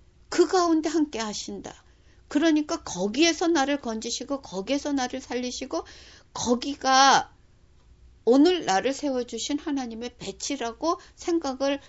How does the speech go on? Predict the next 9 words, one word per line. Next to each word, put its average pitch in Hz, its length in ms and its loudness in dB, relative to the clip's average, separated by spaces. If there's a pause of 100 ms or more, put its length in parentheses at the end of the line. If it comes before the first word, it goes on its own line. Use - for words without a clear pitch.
(960)
했기 - 400 0
때문에, 240 680 2 (480)
그렇게 359 380 2
하나님께서 294 800 0
가르쳐 254 460 -6
주셨기 226 640 -8
때문에 196 380 -10
어떻게 208 340 -12
해요? 247 140 -6